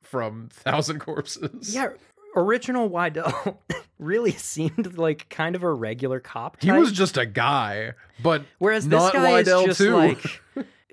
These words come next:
Speaker 2: he's got the cop dial cranked up the whole way.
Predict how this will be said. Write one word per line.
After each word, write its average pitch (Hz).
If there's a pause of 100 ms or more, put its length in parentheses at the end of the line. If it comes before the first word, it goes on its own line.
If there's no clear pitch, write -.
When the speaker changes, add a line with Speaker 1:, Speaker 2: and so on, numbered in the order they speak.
Speaker 2:
he's 220
got 233
the 170
cop -
dial 160
cranked 147
up 131
the 110
whole 143
way. 135